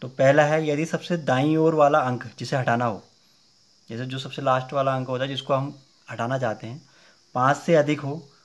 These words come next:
तो उससे पहले वाले अंक का मान एक अधिक कर दिया जाता है। अगर वो पाँच से क्या होगा,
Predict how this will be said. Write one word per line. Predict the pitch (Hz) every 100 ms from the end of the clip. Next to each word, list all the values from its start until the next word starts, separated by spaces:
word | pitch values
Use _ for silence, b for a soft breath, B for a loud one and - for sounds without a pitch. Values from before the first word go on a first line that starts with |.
| b -
तो |
उससे | 143 175
पहले | 147 131 139
वाले | 143 143
अंक | 143 127
का | - 131
मान | 127 156 -
एक | 143 131
अधिक | 120 120
कर | 113
दिया | 110 104
जाता | 101 101
है। |
अगर | 107 123
वो | 139
पाँच | 135 123 120
से | -
क्या | 131 135
होगा, | 131 143 143